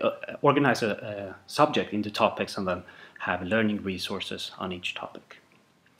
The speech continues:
Um, you can also see here there's another tab called Advancement that don't sort topics according to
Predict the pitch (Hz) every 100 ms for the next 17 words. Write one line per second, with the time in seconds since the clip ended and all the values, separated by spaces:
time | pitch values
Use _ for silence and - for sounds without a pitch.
0 | - _ _ _ _ 101 98 95 95 95
1 | 95 - _ _ - _ - - 127 127
2 | 131 135 147 160 143 151 127 110 110 110
3 | 110 - - 113 110 113 117 110 113 101
4 | - 101 - - - 117 147 - 180 180
5 | - _ _ - - - - 113 120 139
6 | 147 147 - 123 120 - 123 - 117 -
7 | - - 120 110 107 104 - 107 101